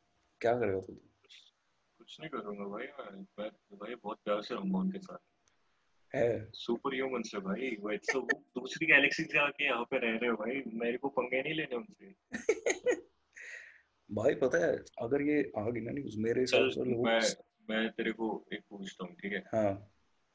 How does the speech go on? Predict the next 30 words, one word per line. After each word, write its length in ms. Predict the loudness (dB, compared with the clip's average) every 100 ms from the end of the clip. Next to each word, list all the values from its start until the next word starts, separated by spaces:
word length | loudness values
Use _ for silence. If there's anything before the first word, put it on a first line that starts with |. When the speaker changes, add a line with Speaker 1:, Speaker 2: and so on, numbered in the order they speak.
| _ _ _ _ _ _ -6
Speaker 2:
अगर 220 | -2 0
तेरे, 340 | -2 -2 -2 -2 -4 _ 0
अगर 340 | 4 6 4
जैसे 280 | 4 2 2
हम 200 | 0 0
बोल 200 | -2 -2
रहे 160 | 0 -2
हैं 60 |
वो 80 | -4
सही 260 | -2 0 0
हो, 120 | -2 -12 -14
ठीक 140 | -8
है, 80 | -6
कि 140 | -4
यहाँ 220 | -2 -2 -2
पे 260 | -2 -4
सही 300 | -2 0 0
में 120 | 0
हमारे 280 | -2 -2 -2
बीच 280 | -6 -10 -8
में 100 | -2
एलियन 260 | 0 0 0
रह 200 | 0 0
रहे 120 | -2
हैं, 60 | -8 _ _ -4
Speaker 1:
हाँ। 120 | 0
Speaker 2:
Men 160 | 2 2
in 80 | 2
Black 180 | 0 0
type, 300 | -6 -10